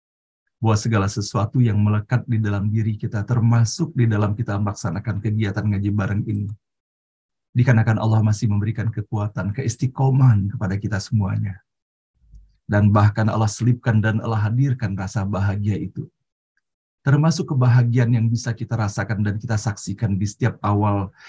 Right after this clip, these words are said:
kita memulai acara ngaji bareng ini, bahwa betapa antusias antara satu sama lainnya saling menyapa di dalam forum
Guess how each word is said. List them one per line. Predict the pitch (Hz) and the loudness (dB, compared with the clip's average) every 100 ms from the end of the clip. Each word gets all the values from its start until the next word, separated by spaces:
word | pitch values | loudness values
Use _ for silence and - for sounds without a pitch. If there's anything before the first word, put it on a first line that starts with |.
| - | -8
kita | - 127 110 | 0 4 4
memulai | 107 107 113 107 | 4 4 4 2
acara | - 104 101 101 | -2 -4 -4 -4
ngaji | 98 98 | -4 -2
bareng | 101 92 101 98 | -2 -2 -4 -4
ini, | 98 101 | -4 -4
bahwa | 95 101 98 | -2 -2 -2
betapa | - 104 - - | -4 -4 -4 -2
antusias | 104 113 104 - 110 95 - - - - - | -2 -2 -4 -2 0 0 -6 -12 -20 -20 -2
antara | 131 123 123 | 0 2 2
satu | 117 104 104 | 2 0 -2
sama | 123 113 110 110 | 0 2 4 4
lainnya | 107 107 110 104 | 4 2 2 2
saling | 101 127 127 120 | 0 2 4 4
menyapa | 117 127 131 - 95 98 | 4 4 2 0 -6 -6
di | 101 | -4
dalam | 104 101 | -2 -2
forum | 104 104 110 | -2 -2 -2